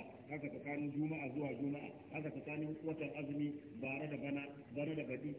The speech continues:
kowanne yana kankare abin da ke tsakanin su, sai ya ce, "Majtunibatil kaba'ir", matukan an ne saki manya-manyan laifuka, ƙananan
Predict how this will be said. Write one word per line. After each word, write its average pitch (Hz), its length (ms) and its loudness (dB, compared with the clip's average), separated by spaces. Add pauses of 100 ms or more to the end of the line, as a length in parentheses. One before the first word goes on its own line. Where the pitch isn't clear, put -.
(140)
kowanne 143 380 2
yana 143 200 0
kankare 151 440 -2
abin 147 240 -4
da 135 80 0
ke 135 120 -4
tsakanin 147 480 -2
su, 147 120 0 (300)
sai 156 160 2
ya 151 100 4
ce, 151 180 2 (280)
"Majtunibatil 143 1160 4
kaba'ir", 120 460 -2 (260)
matukan 185 600 0 (140)
an 180 180 -2 (140)
ne 165 220 2
saki 135 280 -4
manya-manyan 131 720 2
laifuka, 120 560 -2 (360)
ƙananan 175 580 0